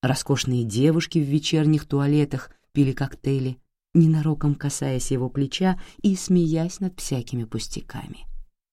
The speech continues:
Джесс был просто ослеплен этими совсем другими женщинами. Он никогда раньше не видел таких, изысканно одетых и накрашенных, утонченных,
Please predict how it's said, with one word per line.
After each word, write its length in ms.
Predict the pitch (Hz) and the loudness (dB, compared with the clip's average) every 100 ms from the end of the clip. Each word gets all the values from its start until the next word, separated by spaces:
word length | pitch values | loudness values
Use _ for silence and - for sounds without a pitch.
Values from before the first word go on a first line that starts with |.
| _ _ _ _ 135 | _ _ _ _ -4
Джесс 340 | 117 139 131 | 2 2 2
был 180 | 139 143 | 2 0
просто 400 | - 147 - 170 | 2 0 0 -4
ослеплен 840 | - - 170 180 202 220 180 120 - _ | -4 -6 -2 -2 0 2 2 0 -4 _
этими 600 | 143 147 - 175 185 - _ _ _ - | 0 2 2 2 2 -2 _ _ _ -14
совсем 480 | 123 - 127 151 127 | -10 -6 -2 0 0
другими 760 | 143 151 - 190 185 117 101 _ _ | -2 -4 -4 0 0 0 -6 _ _
женщинами. 760 | - 127 123 107 - - - - _ _ _ _ _ _ _ _ _ _ - | -6 -4 -2 -4 -8 -12 -16 -18 _ _ _ _ _ _ _ _ _ _ 4
Он 200 | 151 170 | 8 10
никогда 420 | 180 175 175 170 | 8 6 4 4
раньше 320 | 151 165 - | 4 4 4
не 180 | 180 151 | 4 4
видел 400 | 110 135 214 233 | 2 -2 -2 -4
таких, 520 | 226 226 - - - _ _ _ _ _ | -8 -14 -14 -16 -18 _ _ _ _ _
изысканно 540 | 110 127 147 - 123 120 | -4 0 0 0 -2 -4
одетых 540 | 104 117 143 160 - _ _ | -4 -2 -2 -4 -10 _ _
и 60 | 113 | -4
накрашенных, 840 | 101 - 101 131 - 151 147 - _ _ | -4 -8 -6 -6 -4 -4 -6 -12 _ _
утонченных, 880 | 127 107 101 - 104 117 131 - | -6 -4 -8 -10 -8 -8 -8 -12